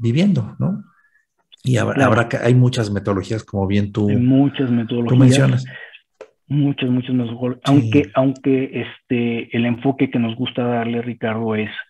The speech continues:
Speaker 2: hacia cómo te genero un nuevo modelo de rentabilidad, más
Speaker 1: Sí.
Speaker 2: que la parte de optimización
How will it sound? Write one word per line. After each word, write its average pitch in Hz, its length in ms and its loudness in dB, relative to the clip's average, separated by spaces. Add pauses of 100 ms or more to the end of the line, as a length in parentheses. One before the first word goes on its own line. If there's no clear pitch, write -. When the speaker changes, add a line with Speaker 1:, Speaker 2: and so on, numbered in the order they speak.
(720)
Speaker 2:
hacia 120 520 0
cómo 139 220 4
te 139 120 0
genero 123 680 -2 (320)
un 135 140 4
nuevo 127 220 4
modelo 110 520 -2
de 101 120 -6
rentabilidad, 98 840 -6 (400)
más 113 320 0
Speaker 1:
Sí. 208 320 -4
Speaker 2:
que 113 400 -2 (100)
la 107 280 -2
parte 110 320 -2
de 107 60 -2
optimización 107 1040 -4